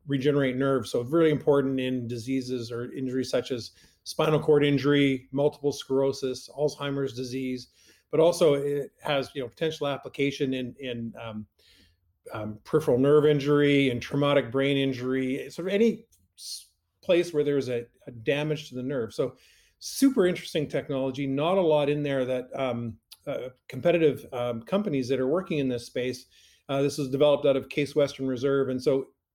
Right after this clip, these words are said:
you know, key for, in finance is you wanna, when you go fishing for investors, you wanna make sure you have really good bait, and really good bait obviously is having a really good, strong technology. The second aspect though was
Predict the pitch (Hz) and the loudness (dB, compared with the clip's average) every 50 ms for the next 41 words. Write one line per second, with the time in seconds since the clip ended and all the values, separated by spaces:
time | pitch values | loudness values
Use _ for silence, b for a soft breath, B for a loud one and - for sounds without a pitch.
0 | _ - 165 143 139 135 - _ _ _ _ _ _ - - 214 202 196 185 190 | _ -10 -8 -6 -6 -6 -8 _ _ _ _ _ _ -8 -2 -2 0 0 0 -2
1 | - - 151 139 131 127 - _ _ _ _ - 156 156 135 - - 170 151 143 | 0 0 0 0 0 -4 -8 _ _ _ _ -10 -6 -6 -6 -2 0 0 0 0
2 | 139 127 - 139 123 131 143 151 165 165 160 151 156 156 B B B B - 147 | -2 -2 -4 -6 -4 -2 0 0 0 0 0 -2 -4 -6 B B B B -2 0
3 | 147 151 196 196 - - 190 185 - 190 170 160 165 151 143 135 156 160 156 156 | 2 4 4 4 6 4 2 2 2 0 0 2 0 0 2 4 2 2 2 0
4 | - 143 127 117 135 143 147 147 147 143 135 - 151 143 131 135 131 120 123 135 | -2 -2 -2 -2 -2 -4 -2 -2 -2 -4 -4 -4 -4 -2 0 0 0 -2 0 -2
5 | 139 135 127 127 120 113 110 127 123 123 123 123 131 135 143 147 139 139 131 - | -2 -2 -2 -4 -6 -4 -2 -4 -4 -4 -4 -6 -4 -2 -2 -2 -2 -4 -4 -2
6 | 135 131 131 120 123 123 127 127 120 - - 127 120 117 - 135 127 123 123 123 | 0 0 0 0 -2 -2 -4 -6 -8 -8 -8 -8 -8 -6 -6 -6 -4 -4 -4 -6
7 | 117 110 - b b b b b b 170 185 185 175 160 160 160 156 156 - - | -8 -8 -10 b b b b b b 0 2 4 4 4 4 2 2 2 -2 -2
8 | 143 135 131 120 - 127 120 - - 131 131 139 135 117 113 110 101 _ _ _ | -2 -2 -2 -4 -4 -6 -8 -4 -4 -2 -2 -2 -2 -4 -6 -8 -12 _ _ _
9 | _ _ _ _ - 131 - 226 240 233 277 240 185 170 170 160 - - 147 135 | _ _ _ _ -12 -4 0 0 0 2 2 2 2 2 0 -2 0 0 -2 -2
10 | - - 156 139 143 139 143 143 139 135 | 0 0 0 2 2 2 2 0 -2 -4